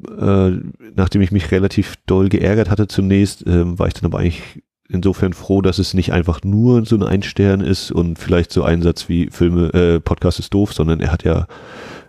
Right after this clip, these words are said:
äh, wirklich versucht, das hier zu differenzieren und zu sagen, was ihm nicht passt oder wo er eben enttäuscht ist vielleicht.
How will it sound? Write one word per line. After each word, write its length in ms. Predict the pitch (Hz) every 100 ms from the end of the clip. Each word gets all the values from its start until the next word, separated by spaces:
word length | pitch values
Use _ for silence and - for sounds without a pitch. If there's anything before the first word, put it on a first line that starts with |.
| -
äh, 480 | 87 85 85 82
wirklich 240 | 85 92 85
versucht, 320 | 82 82 -
das 120 | 82
hier 400 | - 82 82 82 - -
zu 160 | -
differenzieren 760 | 82 80 82 82 - 87 87 87
und 280 | 80 80 -
zu 100 | 82
sagen, 280 | 78 80 80
was 180 | 80
ihm 360 | - 82 80 78
nicht 260 | 82 82 -
passt 380 | - 85 - -
oder 280 | 85 82 90
wo 160 | 82
er 80 | 85
eben 140 | 80
enttäuscht 420 | 85 82 82 85 92
ist 80 |
vielleicht. 500 | - 87 82 80 -